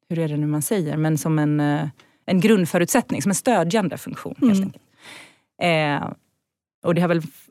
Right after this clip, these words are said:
Speaker 1: ja, varit ett intresse att liksom lyfta fram den här stödjande funktionen och se vad den består i, vad den är, vilka relationer den inkluderar i och vad, vad händer när vi... Ja, vad händer helt enkelt med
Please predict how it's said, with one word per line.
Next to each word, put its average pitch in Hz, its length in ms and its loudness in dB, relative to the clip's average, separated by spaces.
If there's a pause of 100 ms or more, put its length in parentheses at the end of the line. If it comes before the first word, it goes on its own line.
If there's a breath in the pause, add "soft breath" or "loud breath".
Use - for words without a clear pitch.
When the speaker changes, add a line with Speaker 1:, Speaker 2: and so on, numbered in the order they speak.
(200)
Speaker 1:
ja, 151 200 -2
varit 175 200 2
ett 175 100 -2
intresse 170 340 0
att 156 80 -2
liksom 170 220 -2
lyfta 165 180 0
fram 277 280 6
den 220 120 6
här 147 60 0
stödjande 143 380 0
funktionen 143 440 -2
och 139 60 -2
se 151 140 -2
vad 143 120 0
den 147 120 0
består 247 480 2
i, - 40 -6
vad 131 140 -2
den 147 200 0
är, 247 320 0
vilka 165 200 -2
relationer 170 580 2
den 135 160 -2
inkluderar 160 500 0
i 110 120 -6
och 139 80 -6
vad, 147 260 0 (880 soft breath)
vad 165 180 0
händer 196 480 4
när 151 140 -6
vi... 143 320 -6 (420)
Ja, - 180 -4
vad 190 80 2
händer 202 240 4
helt - 200 -4
enkelt - 360 -12
med 135 240 -4